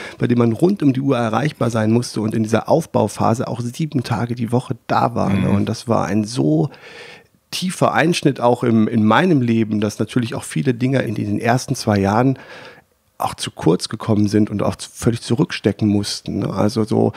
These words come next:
Speaker 1: selber klettern stand nicht im Fokus, viel freie Zeit gab's auch nicht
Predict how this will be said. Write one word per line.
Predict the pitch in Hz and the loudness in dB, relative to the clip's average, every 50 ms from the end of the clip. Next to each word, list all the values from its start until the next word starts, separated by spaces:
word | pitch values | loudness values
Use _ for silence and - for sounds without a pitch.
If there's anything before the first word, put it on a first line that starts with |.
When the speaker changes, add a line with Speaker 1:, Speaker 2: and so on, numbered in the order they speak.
| - - - - - - - | -8 -16 -14 -14 -14 -16 -14
Speaker 1:
selber | - - 110 107 123 127 139 | -6 -2 2 2 4 4 2
klettern | 135 - - 139 - - 135 127 123 113 - - - - | 0 0 -2 -2 0 2 0 0 0 -2 -6 -16 -16 -6
stand | - - 113 113 - 127 | -2 0 0 0 2 4
nicht | 123 123 131 - | 4 4 4 2
im | - 135 135 | -2 -6 -4
Fokus, | - - 151 147 - - 151 151 - - - - - - - - - - _ _ | -2 -2 -2 -2 -2 -4 -6 -6 -6 -8 -14 -16 -18 -20 -20 -20 -20 -20 _ _
viel | - - - - - - 143 135 | -20 -20 -16 -12 -8 -6 -6 -6
freie | 127 - - - 113 117 120 117 | -6 -8 -2 2 4 4 4 4
Zeit | - - - 110 120 139 - - | 2 -2 0 2 2 2 0 -2
gab's | - 110 110 - - | -2 -2 -2 -2 -8
auch | - - 85 110 - - | -8 -4 -4 -4 -4 -2
nicht | - 170 180 - - - - - | -4 -4 -4 -4 -8 -10 -16 -12